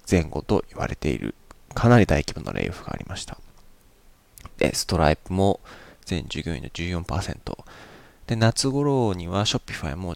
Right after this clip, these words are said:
十パーセントぐらいの、えーと、従業員を削減していると。まあ、ちょっとリセッション、経済不況が近づくにつれて、まあ、ビッグテックを中心にレイオフを立て続けに、えーと、行っています。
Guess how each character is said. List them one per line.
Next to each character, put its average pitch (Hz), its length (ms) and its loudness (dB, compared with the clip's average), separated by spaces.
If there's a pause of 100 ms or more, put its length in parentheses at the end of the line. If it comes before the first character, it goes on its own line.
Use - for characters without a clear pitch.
十 - 160 -6
パ - 220 -4
ー 104 80 2
セ 101 140 -2
ン 92 40 -6
ト 95 100 -6
ぐ 92 100 -6
ら 90 100 -6
い - 60 -8
の、 - 200 -16
え 82 220 -4
ー - 100 -12
と、 - 240 -8
従 60 140 -8
業 - 100 -8
員 - 100 -6
を - 40 -8
削 - 320 -10
減 - 100 -8
し - 100 -4
て - 120 -12
い - 40 -20
る - 140 -16
と。 - 140 -12 (680)
ま 110 140 0
あ、 90 40 0
ち - 60 2
ょ 117 40 6
っ 107 40 4
と 87 120 -2
リ 90 100 0
セ 98 160 0
ッ - 20 4
シ - 220 0
ョ 90 60 -2
ン、 85 40 -8
経 104 200 2
済 107 120 4
不 - 120 -6
況 92 220 2
が - 140 -2
近 - 280 -2
づ 92 140 -4
く - 140 -8
に 85 140 -8
つ - 140 -8
れ - 100 -6
て、 - 480 2 (220)
ま 82 120 -6
あ、 - 60 -6
ビ - 100 -2
ッ - 140 -12
グ - 100 -10
テ 87 140 0
ッ - 100 -4
ク - 100 -14
を - 60 -12
中 - 240 -10
心 76 300 -6
に 78 200 -6 (520)
レ 73 220 0
イ - 40 -2
オ - 40 -8
フ - 220 -4
を 95 200 4 (140)
立 - 180 -12
て - 100 -6
続 76 280 -10
け - 140 -10
に、 76 220 -12 (280)
え - 160 -12
ー - 20 -20
と、 - 160 -12
行 - 200 -14
っ - 80 -14
て - 160 -14
い 67 60 -12
ま 85 200 -12
す。 - 200 -10